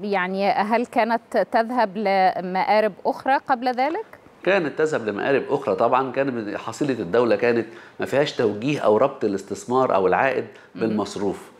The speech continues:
Speaker 1: مهم.
Speaker 2: كان ال-، كانت الأنشطة كلها بتخش خزانة الدولة وتخرج في أنشطة متعددة.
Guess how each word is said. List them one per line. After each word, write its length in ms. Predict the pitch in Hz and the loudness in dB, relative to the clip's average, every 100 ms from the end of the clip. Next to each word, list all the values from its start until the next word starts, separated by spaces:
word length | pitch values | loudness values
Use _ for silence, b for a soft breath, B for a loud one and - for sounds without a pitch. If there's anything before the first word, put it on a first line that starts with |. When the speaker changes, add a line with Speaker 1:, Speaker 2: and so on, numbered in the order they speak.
| - | -10
Speaker 1:
مهم. 100 | 190 | -2
Speaker 2:
كان 240 | 147 147 | 2 2
ال-، 240 | 123 104 - | 2 -2 0
كانت 220 | 139 139 | 0 0
الأنشطة 420 | 98 104 147 120 | -4 -4 -4 -4
كلها 300 | - 107 107 | -2 -2 -2
بتخش 480 | 92 90 131 131 107 | -4 -4 -4 -2 -2
خزانة 420 | 101 92 117 131 | 0 2 2 2
الدولة 380 | 107 104 127 143 - B B B | -2 0 0 0 -4 B B B
وتخرج 360 | 104 156 156 127 | 0 2 2 0
في 120 | - | 0
أنشطة 320 | 104 110 131 110 | -2 -2 -2 -2
متعددة. 520 | 95 85 76 76 | -2 -2 -2 -4